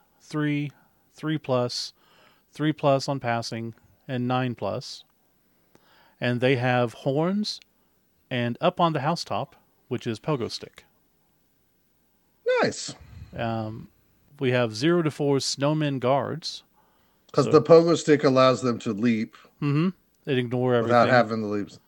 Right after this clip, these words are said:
Speaker 2: Yeah,
Speaker 1: So they just
Speaker 2: that's nice.
Speaker 1: run around and fly, basically.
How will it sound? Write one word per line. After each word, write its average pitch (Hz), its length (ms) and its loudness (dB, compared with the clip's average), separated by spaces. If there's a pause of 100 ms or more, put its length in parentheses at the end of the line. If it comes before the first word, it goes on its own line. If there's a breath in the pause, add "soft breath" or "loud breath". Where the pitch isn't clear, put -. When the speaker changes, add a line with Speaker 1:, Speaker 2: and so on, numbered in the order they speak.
Speaker 2:
Yeah, 90 340 -10
Speaker 1:
So 143 140 0
they 127 100 2
just 127 160 0
Speaker 2:
that's - 80 -10
nice. 123 360 -6
Speaker 1:
run 131 240 2
around 135 480 -2
and 120 280 -6 (280)
fly, 143 400 -6 (100)
basically. 101 440 -10